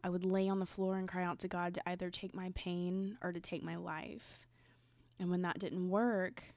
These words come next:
I tried to numb my pain with everything except actually taking it back to Him. I requested antidepressants from my nurse practitioner, but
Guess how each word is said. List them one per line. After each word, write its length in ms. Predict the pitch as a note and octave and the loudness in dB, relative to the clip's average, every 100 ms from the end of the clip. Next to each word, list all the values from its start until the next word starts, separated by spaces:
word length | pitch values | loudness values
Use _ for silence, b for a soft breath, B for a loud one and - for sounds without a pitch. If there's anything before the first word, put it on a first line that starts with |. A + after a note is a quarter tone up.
| - | -10
I 120 | F3+ | -6
tried 260 | F3+ G3+ G3 | -4 0 2
to 80 | G3 | 2
numb 160 | F#3 | 2
my 140 | F#3 F3+ | 2 -2
pain 260 | - F#3 | -2 0
with 100 | F3+ | 0
everything 400 | F3+ F#3 F3+ F3+ | -2 -2 -2 -4
except 360 | F3+ - F#3 F3+ | -6 -6 -6 -2
actually 320 | F3 - F#3 | -2 -2 -4
taking 360 | - F#3+ F#3 F#3 | -2 -2 0 -2
it 140 | E3+ | -2
back 240 | G3 - - | -2 -4 -6
to 100 | - | -10
Him. 380 | - - F#3+ A3+ b b b b b b b | -8 -8 -8 -10 b b b b b b b
I 80 | - | 4
requested 560 | G3 F#3+ - F#3+ - F#3+ | 6 4 4 2 2 0
antidepressants 1000 | G3 F#3+ G3 F#3+ F3+ - F#3 - F#3+ G3 | 2 2 2 0 -2 -2 -4 -2 -2 -2
from 240 | - F#3+ F#3 | -2 0 0
my 200 | F3+ F3+ | 0 -4
nurse 340 | F3+ G#3 - | -4 0 0
practitioner, 920 | - G3 - - C#4 - G3 F3+ F#3 F3+ | 0 -4 -4 0 2 2 2 2 0 -2
but 340 | F3+ F3 F3+ | -2 -2 -4